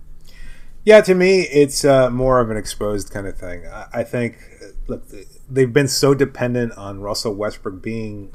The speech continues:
well, arguably as good as he's ever been over the course of his career, and he was actually very, very, very good. I mean, the knock on Westbrook has always been that he's very inefficient and everything else. Still true earlier in the season, but last month, he kinda made a huge transition where he was more effective than ever. I think he was a great legitimate mid-range shooter,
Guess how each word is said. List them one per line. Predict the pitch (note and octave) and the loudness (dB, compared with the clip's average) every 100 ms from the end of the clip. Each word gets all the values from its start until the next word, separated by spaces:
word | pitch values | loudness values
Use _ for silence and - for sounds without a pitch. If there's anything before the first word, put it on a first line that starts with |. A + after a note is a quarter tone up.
| - | -20
well, | - A2+ C3 | -18 -16 -10
arguably | G#2 C3+ C#3 C3 B2 | -2 0 0 0 0
as | A2+ | -2
good | G#2 C3+ | 2 2
as | B2 | 2
he's | A2 | -2
ever | G#2+ A#2 A#2+ | -6 -4 -2
been | A#2 | -4
over | A2 G#2 | -4 -8
the | |
course | G2+ A2 G#2+ | -8 -8 -8
of | G2+ | -10
his | F#2+ | -14
career, | - F#2 G#2+ G#2 E2+ | -14 -12 -8 -8 -10
and | |
he | F#2+ | -12
was | G2+ F#2+ | -14 -8
actually | G#2 A2 - A2 G#2+ | -8 -8 -8 -6 -6
very, | F#2 G#2 A#2+ A#2+ | -8 -2 0 2
very, | A#2 A2+ | 0 0
very | G#2+ G2+ | -2 -2
good. | A#2+ G2 | -2 -4
I | |
mean, | G#2 G#2 | -6 -8
the | |
knock | G#2 A2+ A#2+ A#2 | -4 -2 -2 -2
on | A#2 A2 G#2 | -6 -6 -4
Westbrook | A#2 - A#2 | -4 -4 -8
has | A2 | -6
always | A2 G#2 | -6 -6
been | G#2 | -8
that | G2 | -10
he's | F#2+ | -12
very | G#2+ G#2+ G2 | -10 -10 -10
inefficient | G2+ G#2+ E3+ - C#3 | -12 -4 -4 -2 -6
and | |
everything | A#2 A2+ G#2+ | -6 -8 -8
else. | A2+ A#2 - - - - | -6 -6 -8 -16 -18 -18
Still | - - F3 | -12 4 6
true | D3 E3 D#3 | 6 2 2
earlier | C#3 C#3+ C#3+ | 4 6 4
in | C3 | 2
the | A#2 | -2
season, | - F3 C3+ B2 - - - | -2 0 0 -2 -8 -20 -2
but | C#3+ C3 | 0 2
last | A#2+ C3 C3 - | 4 4 4 0
month, | B2 C#3 C3 - - | 0 0 -2 -10 -16
he | - A2 | -12 -10
kinda | A#2+ B2 | -6 -4
made | A#2 B2 | -2 -2
a | A#2 | -2
huge | G#2+ A#2+ | -4 -6
transition | - A#2+ A#2+ B2+ A2+ | -4 -4 -4 -6 -8
where | G2+ | -6
he | |
was | G#2 G2+ | -6 -10
more | F#2+ A2 C3 E3 | -12 -6 -2 -2
effective | - A2 G2+ | -2 -6 -6
than | F#2 | -10
ever. | F#2 E2 | -10 -10
I | E2+ | -10
think | F#2 F#2+ | -12 -12
he | |
was | G2+ F#2+ G2+ | -12 -12 -14
a | G#2 G2 | -16 -14
great | G#2 A#2+ A#2 | -8 -8 -6
legitimate | A2+ A#2 A#2 G#2 | -4 -4 -4 -6
mid-range | A2 A#2 A2+ G#2+ | -6 -4 -6 -8
shooter, | - C#3 C#3 C3 | -8 -2 0 -2